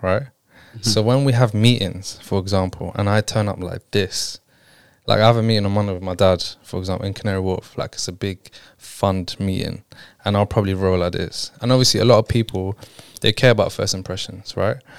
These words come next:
Speaker 1: But for me, I don't care about your visual.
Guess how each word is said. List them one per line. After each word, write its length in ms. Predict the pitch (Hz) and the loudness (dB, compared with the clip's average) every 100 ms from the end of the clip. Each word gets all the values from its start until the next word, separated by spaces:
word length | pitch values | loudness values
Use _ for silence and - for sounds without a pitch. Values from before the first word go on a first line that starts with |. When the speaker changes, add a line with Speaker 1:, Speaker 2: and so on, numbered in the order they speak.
| - - | -10 -4
Speaker 1:
But 120 | 95 | -4
for 120 | - | -2
me, 500 | 113 127 107 110 107 _ _ - | 2 2 2 -2 -8 _ _ -2
I 140 | 107 | 0
don't 420 | 104 110 101 104 - _ - - _ _ - | 2 0 0 -4 -14 _ -20 -20 _ _ -4
care 200 | 110 95 | 0 0
about 280 | 95 95 98 | 0 -2 -2
your 280 | 95 92 95 | -4 -4 -6
visual. 760 | 95 107 110 98 98 87 | -6 2 2 2 -4 -6